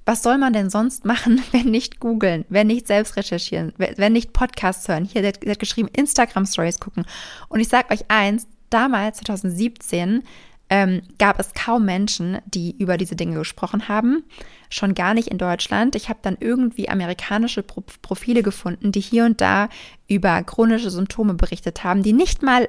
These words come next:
wirklich eins zu eins die gleichen Symptome hatten wie ich. Aber ich wusste einfach, ich kann mir von denen mehr Wissen aneignen, als, ähm, ja, ich oftmals hier in den,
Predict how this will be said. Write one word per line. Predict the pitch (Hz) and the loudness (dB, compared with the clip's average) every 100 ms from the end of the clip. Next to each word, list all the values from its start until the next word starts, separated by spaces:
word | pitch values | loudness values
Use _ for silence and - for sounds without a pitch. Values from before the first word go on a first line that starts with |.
| - | -2
wirklich | - 240 226 - | -2 0 0 -2
eins | - 214 - | -2 -2 -4
zu | - | -4
eins | 202 | -4
die | - | -4
gleichen | 185 196 208 196 | 0 0 0 -2
Symptome | 185 - 180 185 | -4 -4 -6 -4
hatten | 165 165 | -6 -6
wie | 165 | -2
ich. | - 247 - - - - - | 2 2 0 -12 -18 -20 -4
Aber | - 190 | 0 2
ich | 190 | 2
wusste | 233 294 - - | 2 2 0 0
einfach, | 185 - 208 - | 0 2 -2 0
ich | - | -6
kann | - 226 220 | 0 2 2
mir | 202 202 | 2 0
von | - 180 | 0 -2
denen | 202 214 180 | 2 2 2
mehr | 185 220 | 2 2
Wissen | 233 - - | 0 -2 -2
aneignen, | 175 - 165 - 196 214 254 - - - - | -2 0 -2 0 2 2 0 -6 -20 -8 0
als, | 196 196 196 - - | 2 2 2 -4 0
ähm, | 190 185 185 185 185 - - _ _ _ _ - - | 0 2 2 2 0 -4 -20 _ _ _ _ -20 -2
ja, | 247 - | 2 4
ich | - | 4
oftmals | 190 - 180 190 - | 2 2 -2 -2 -2
hier | 202 | -2
in | 185 196 | 0 2
den, | 190 196 | 2 2